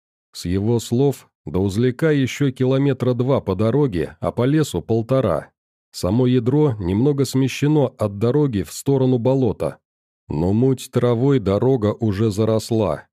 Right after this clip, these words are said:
По крайней мере, когда они здесь были.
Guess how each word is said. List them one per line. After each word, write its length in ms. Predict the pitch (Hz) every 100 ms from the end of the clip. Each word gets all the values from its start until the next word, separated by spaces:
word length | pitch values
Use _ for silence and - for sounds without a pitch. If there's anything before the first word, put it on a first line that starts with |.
| _ _ _ _
По 120 | 95
крайней 380 | 139 147 139 135
мере, 260 | 139 127 123
когда 340 | 123 123 131
они 260 | 127 127 117
здесь 320 | 98 123 104
были. 500 | 104 98 80 73